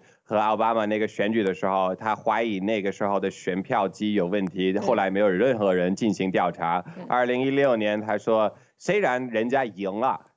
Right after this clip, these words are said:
Speaker 1: 但是因为他没有赢那个，呃，popular vote，
Speaker 2: 嗯。
Speaker 1: 他说那个 popular vote，他怀疑是有这个作弊的问题，后来没有任何人去调查，而且很多川粉他们也老会告诉我，
Speaker 2: 嗯。
Speaker 1: 乐乐，其实你不要，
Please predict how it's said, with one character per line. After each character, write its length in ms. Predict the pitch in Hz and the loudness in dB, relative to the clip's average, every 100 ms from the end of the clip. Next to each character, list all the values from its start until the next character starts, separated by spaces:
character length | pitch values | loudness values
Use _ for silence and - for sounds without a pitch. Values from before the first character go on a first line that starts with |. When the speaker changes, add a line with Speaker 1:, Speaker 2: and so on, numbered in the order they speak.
| _ | _
Speaker 1:
但 140 | 135 143 | -2 -2
是 80 | 143 | 0
因 60 | |
为 120 | 151 | 0
他 180 | 139 143 135 | 0 -2 -2
没 120 | 117 | 2
有 160 | 139 123 | 2 2
赢 360 | 101 107 120 | 0 0 0
那 160 | 117 95 | 0 0
个， 280 | 92 85 - _ _ - | 0 0 -4 _ _ -2
呃， 180 | 98 92 | -2 -2
popular 680 | - 151 175 269 139 135 101 | -2 0 0 0 2 2 2
vote， 500 | 110 135 92 90 - 180 | 4 4 2 -2 -6 -12
Speaker 2:
嗯。 240 | 160 - _ _ | -14 -16 _ _
Speaker 1:
他 200 | - 135 | -4 -4
说 180 | 139 147 | 0 0
那 100 | 139 | 2
个 60 | 131 | -2
popular 440 | 143 143 143 143 | -2 -2 0 0
vote， 260 | 139 151 117 | 2 2 2
他 180 | 120 120 | -2 -2
怀 240 | 120 117 | -2 0
疑 160 | 127 120 | 0 -2
是 160 | 127 | -2
有 160 | 113 107 | 0 0
这 100 | 110 | 0
个 80 | 113 | 0
作 260 | 180 147 | 2 2
弊 140 | 135 139 | 2 2
的 80 | |
问 180 | 123 127 | 4 2
题， 160 | 113 113 | 2 2
后 160 | 143 135 | 2 2
来 140 | 113 | 2
没 100 | 131 | 2
有 80 | 123 | 2
任 160 | 147 | 2
何 160 | 120 113 | 2 2
人 180 | 107 113 | 2 2
去 160 | 131 | 0
调 240 | 110 139 104 | 0 2 0
查， 320 | - 90 104 | 0 0 2
而 160 | 110 127 | 2 2
且 180 | 156 | 0
很 160 | 123 113 | 0 2
多 140 | 135 | 0
川 260 | 131 147 170 | 0 -2 0
粉 160 | 139 110 | 0 0
他 120 | 120 | 0
们 140 | 123 | 0
也 100 | 107 | 2
老 380 | 104 117 110 90 | 2 0 0 -2
会 160 | 107 110 | 0 2
告 180 | 131 110 | 2 2
诉 160 | 104 | 2
我， 160 | 95 101 | 2 2
Speaker 2:
嗯。 20 | |
Speaker 1:
乐 220 | 175 151 | 4 4
乐， 140 | 113 98 | 2 0
其 180 | 143 | -2
实 140 | 123 107 | 0 0
你 120 | 98 | 0
不 140 | 85 | 0
要， 180 | 143 131 | 2 0